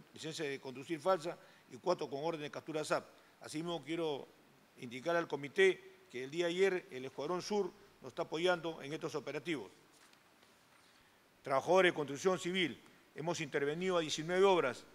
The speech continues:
de un total de seiscientos noventa y siete obreros con apoyo de la policía, no registrando ninguna novedad.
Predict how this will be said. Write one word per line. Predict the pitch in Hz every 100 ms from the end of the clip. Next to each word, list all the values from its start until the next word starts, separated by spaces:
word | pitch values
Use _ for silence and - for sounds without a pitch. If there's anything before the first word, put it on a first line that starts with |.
| - -
de | -
un | 156
total | 156 - 180
de | 165
seiscientos | 135 127 190 170 151
noventa | 143 127 135
y |
siete | 180 - 170 160 -
obreros | 143 175 190 180 156 - -
con | 117
apoyo | 120 170 175
de |
la | 160
policía, | 147 147 123 175 170 175 - - _
no | 135 165
registrando | 139 143 170 160
ninguna | 151 170 170
novedad. | 160 170 175 139